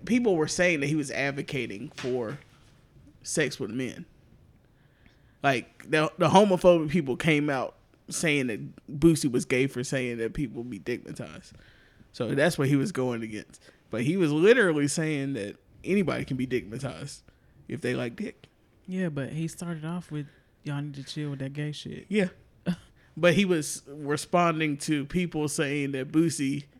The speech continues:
Speaker 1: is gay.
Speaker 2: Oh.
Speaker 1: So he wasn't necessarily coming from a homophobic place, even though it sounded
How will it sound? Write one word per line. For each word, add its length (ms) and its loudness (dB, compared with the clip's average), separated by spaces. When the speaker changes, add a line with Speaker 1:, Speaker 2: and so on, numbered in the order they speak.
Speaker 1:
is 260 -2
gay. 480 0
Speaker 2:
Oh. 160 -10
Speaker 1:
So 160 -2
he 140 6
wasn't 340 2
necessarily 680 2
coming 240 0
from 200 -2
a 80 0
homophobic 720 -2
place, 280 2
even 200 0
though 160 0
it 100 -4
sounded 540 0